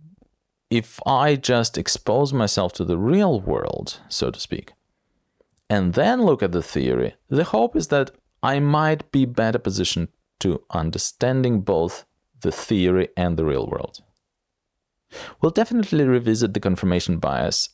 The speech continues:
and the Undoing Project in future seasons. Now, to motivate the final two steps, I love the idea of standing on the shoulders of the giants that came before me.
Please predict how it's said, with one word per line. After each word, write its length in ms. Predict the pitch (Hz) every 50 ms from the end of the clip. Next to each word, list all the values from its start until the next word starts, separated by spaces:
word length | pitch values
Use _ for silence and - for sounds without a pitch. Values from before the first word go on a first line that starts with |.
| _ _ _ -
and 340 | 110 110 110 110 113 110 98
the 80 | 98 90
Undoing 340 | 82 85 85 82 82 80
Project 420 | 73 - 82 76 73 - 71 - -
in 100 | 80 76
future 280 | - - 78 73 71
seasons. 640 | 71 - - - - - - - - - - - - _ _ _ _ _ _ _ _ _ _ _ _ _ _ _ _ _ _ _ _ _ _ _ _ _ _ _ _ _ _ _ _ _ _ _ _ _ _ _ -
Now, 80 | 110 113
to 100 | - -
motivate 460 | 135 139 143 - 156 143 135 127 120
the 300 | 113 110 107 104 101 98
final 340 | 92 - - 156 175 185 180
two 200 | 175 - 185 180
steps, 400 | - - 190 202 214 - - - _ _ _ _ _ - _ - - _ _ _ _ _ _ _ _ _ _ _ _ _ _ _ _ _ _ _ _ _ _ _ _ _ _ _ _ _ _ _ _ _ _ _ -
I 120 | 107 120
love 280 | 120 139 175 208 233 233
the 140 | 254 233 208
idea 300 | 170 147 143 139 135 131
of 100 | 123 -
standing 320 | - - 127 135 139 135
on 80 | 135 127
the 60 | 113
shoulders 380 | - - 113 117 120 123 113 117
of 120 | 104 98
the 80 | - 85
giants 540 | 80 - - 80 71 85 90 92 92 - -
that 160 | 87 - -
came 200 | - 95 87 87
before 400 | 87 85 - - 90 92 90 82
me. 280 | 85 78 58 62 -